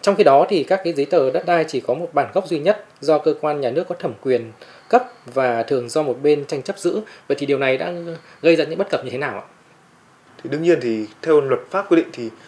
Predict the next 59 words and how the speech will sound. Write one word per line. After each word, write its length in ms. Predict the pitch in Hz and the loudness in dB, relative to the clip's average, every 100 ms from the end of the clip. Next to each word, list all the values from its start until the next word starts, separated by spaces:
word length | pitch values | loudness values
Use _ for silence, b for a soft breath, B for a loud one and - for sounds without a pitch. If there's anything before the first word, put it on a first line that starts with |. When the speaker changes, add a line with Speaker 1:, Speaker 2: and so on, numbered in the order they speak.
| B - | B -6
Speaker 2:
đối 120 | 135 139 | -2 0
với 300 | 151 185 190 - | 0 0 -6 -2
cấp 120 | - 170 | 0 4
bìa 180 | 135 | 6
giấy 100 | 117 135 | 4 0
chứng 100 | 175 | -4
nhận 80 | - | -6
quyền 80 | |
sử 80 | 117 | -2
dụng 0 | |
đất 120 | 180 190 135 | -2 -2 -10
thì 100 | 123 | -10
nhà 100 | 120 | -6
nước 140 | 160 190 | -6 -6
chỉ 180 | - 107 | -6 -8
được 140 | 104 | -4
cấp 120 | 196 196 - 131 123 _ 143 | -6 -6 -14 -20 -20 _ 0
duy 120 | 175 | 2
nhất 180 | 233 - - - | 2 0 -18 -4
một 140 | 127 131 | 0 2
bản 200 | 123 - - - - | 2 -2 -20 -20 -2
cho 120 | 165 147 135 - | 0 0 -4 -10
một 180 | 139 127 | -6 -4
chủ 100 | 123 | -2
thể 160 | 117 101 B B B - 135 | -2 -4 B B B -20 -6
là 280 | 120 113 110 - | -2 -2 -4 -10
chủ 120 | - 117 | -10 -6
thể 80 | |
hợp 120 | 104 110 | -6 -4
pháp 260 | 202 202 | -4 -4
đối 80 | 135 | -6
với 80 | 123 | -6
tài 100 | 120 | -8
sản 180 | 104 107 | -10 -8
bất 60 | |
động 100 | 147 | -8
sản, 160 | 131 113 B B B - | -8 -10 B B B -8
để 100 | 120 | -4
tránh 160 | 147 190 | -2 -2
trường 160 | 175 | 0
hợp 180 | 139 - - - | 0 -2 -10 -6
cấp 260 | 226 220 147 | -4 -4 -2
nhiều 200 | 135 131 | 2 4
bìa 220 | 127 117 B B - | 6 4 B B -4
xảy 160 | 117 | 0
ra 180 | 139 143 | 2 2
những 140 | - | -2
vấn 100 | 156 | -2
đề 140 | 156 120 | 0 0
tranh 200 | - 170 | -2 0
chấp, 160 | 226 226 B B B - | -2 -2 B B B -14
ờ, 80 | 123 | -10
những 140 | 135 | -6
vấn 80 | 170 | 0
đề 320 | 143 120 113 | 2 2 2
giao 120 | 156 | 2
dịch 120 | 143 123 | 2 0
dân 140 | 151 | 0
sự 180 | 170 | 0